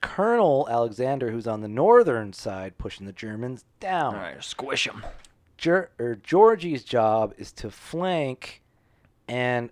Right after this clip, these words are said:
Speaker 1: make sure that the Germans don't leave anywhere from the middle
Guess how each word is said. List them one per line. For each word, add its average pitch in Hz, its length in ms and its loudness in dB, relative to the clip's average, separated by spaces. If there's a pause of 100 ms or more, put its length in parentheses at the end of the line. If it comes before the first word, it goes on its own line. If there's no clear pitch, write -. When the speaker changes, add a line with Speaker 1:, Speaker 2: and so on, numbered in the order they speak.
Speaker 1:
make 127 400 -4
sure 135 600 0
that 117 160 -10
the 117 80 -8
Germans 113 360 -6
don't 98 220 -6
leave 170 240 -4
anywhere 123 380 -4
from 104 160 -8
the 104 80 -8
middle 107 480 -2